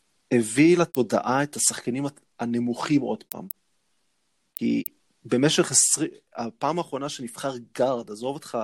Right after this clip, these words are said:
מישהו בגובה הזה, שנבחר גארד בבחירה ראשונה היה בשבעים ושש.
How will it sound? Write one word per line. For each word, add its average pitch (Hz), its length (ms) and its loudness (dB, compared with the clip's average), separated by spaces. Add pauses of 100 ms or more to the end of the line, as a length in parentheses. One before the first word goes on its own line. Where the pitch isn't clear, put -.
(120)
מישהו 117 260 -8
בגובה 113 440 -4
הזה, 113 300 -6 (340)
שנבחר 127 440 -2 (100)
גארד 127 340 4 (460)
בבחירה 120 360 -4
ראשונה 127 360 -4
היה 123 100 -2
בשבעים 120 500 -6
ושש. - 560 -8